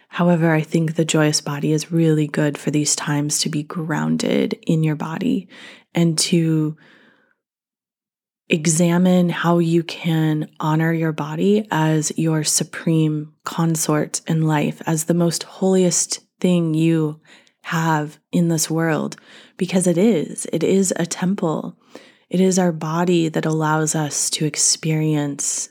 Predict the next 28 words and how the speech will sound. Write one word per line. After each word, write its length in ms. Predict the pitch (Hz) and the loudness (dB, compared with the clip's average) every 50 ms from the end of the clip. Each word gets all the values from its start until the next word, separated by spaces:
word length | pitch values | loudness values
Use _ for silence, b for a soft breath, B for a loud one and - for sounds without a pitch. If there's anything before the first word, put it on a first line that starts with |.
| _ - | _ -2
this 180 | 160 151 - | -2 0 0
incarnation. 1120 | - - 170 170 165 - - 156 151 147 143 151 160 165 - - 147 - - 160 160 160 B B B B B B B B B B B B - | 2 2 2 2 0 -2 -2 -2 -2 0 0 0 0 0 0 0 0 0 -2 -2 -4 -8 B B B B B B B B B B B B -2
And 360 | 160 160 156 156 160 160 156 - - | 0 2 2 2 2 0 -2 -4 0
that 320 | - 156 156 160 - - 170 | 0 0 2 2 0 0 0
is 160 | 165 160 160 | 0 0 0
very, 680 | 156 151 160 156 156 156 160 156 151 151 156 165 - - 156 | 0 0 0 0 0 2 0 0 0 -2 -4 -8 -10 -12 -10
very 400 | 156 165 170 170 165 165 160 151 | -4 -2 0 2 2 0 0 -2
holy. 720 | 147 - - 175 165 165 160 160 160 - 175 180 175 _ - - | -4 -4 -2 0 0 0 0 0 0 -2 -2 -4 -6 _ -6 -2
And 340 | 170 160 160 160 160 156 - B B B B B B B B B B B B B B B - 185 | -2 0 0 -2 -2 -6 -8 B B B B B B B B B B B B B B B -4 0
learning 460 | 180 180 185 185 185 190 185 175 170 | 2 4 4 4 4 4 2 2 0
how 180 | 160 - 165 | -2 -2 -2
to 100 | 165 165 | -2 -2
live 440 | 160 156 156 165 175 202 226 220 - | -2 -2 0 2 4 4 4 2 2
with 140 | 190 180 - | 0 0 -2
the 60 | 165 | -4
body, 540 | 156 156 147 147 151 156 - 160 160 160 - - - - _ - - - | -4 -4 -6 -6 -4 -4 -4 -4 -4 -6 -8 -12 -16 -18 _ -20 -14 -6
all 260 | - 190 208 247 247 | -2 2 4 4 4
of 120 | 214 175 160 | 4 2 2
us 460 | 156 151 - - - - - - - _ - - | 0 -2 -2 -4 -6 -6 -6 -6 -8 _ -6 -4
are 120 | 165 160 | -4 -4
figuring 720 | 156 - - 175 160 - 170 165 165 160 156 156 151 151 - - - | -4 -2 0 0 0 0 -2 -2 0 0 -2 -2 -4 -6 -8 -4 -2
this 260 | 165 156 - - 160 | 0 0 0 0 0
life 440 | 156 151 151 143 139 - - - _ _ - | 0 2 0 0 -2 -6 -16 -20 _ _ -4
out 300 | 156 156 156 147 131 - | -2 0 0 0 0 -2
together. 800 | - - - - - - 160 - 156 151 147 151 139 - - 160 - _ _ _ _ _ _ _ _ _ _ _ _ _ _ _ _ _ _ _ _ _ _ _ _ _ _ _ - - B B B B B B B B B B B B | -4 -6 -4 -2 -2 -2 0 0 0 0 0 0 -2 -2 -4 -8 -12 _ _ _ _ _ _ _ _ _ _ _ _ _ _ _ _ _ _ _ _ _ _ _ _ _ _ _ -20 -20 B B B B B B B B B B B B
And 180 | - 180 175 175 | 2 4 4 4
as 300 | - - 175 175 165 170 | 4 4 4 4 2 2
we 380 | 175 175 170 170 165 165 160 | 2 2 4 4 2 0 -2